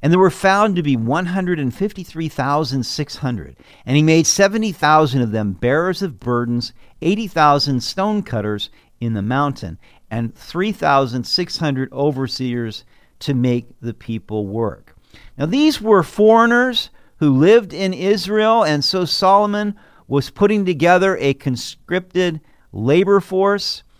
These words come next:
and of these one hundred fifty-three thousand six hundred, seventy thousand would be bearers of burdens, that is, that they would be transporting the wood and the stone.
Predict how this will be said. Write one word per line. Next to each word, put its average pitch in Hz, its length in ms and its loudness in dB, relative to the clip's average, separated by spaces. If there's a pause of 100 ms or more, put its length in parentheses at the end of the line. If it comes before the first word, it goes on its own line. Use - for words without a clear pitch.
(320)
and 123 200 -4
of 170 240 2
these 196 300 -6
one 170 200 -2
hundred 170 280 -4
fifty-three 175 520 -8
thousand 156 500 0
six - 320 -8
hundred, 170 380 -4
seventy 185 420 -2
thousand 160 600 0
would 123 180 -2
be 113 140 -4
bearers 143 500 -2
of 120 160 -4
burdens, 147 480 -4
that 123 180 0
is, 110 160 -4
that 110 160 -6
they 127 160 -2
would 127 160 -2
be 113 80 -6
transporting 139 1000 -6
the 95 100 -8
wood 139 380 0
and 107 120 -4
the 90 60 -12
stone. 143 540 -4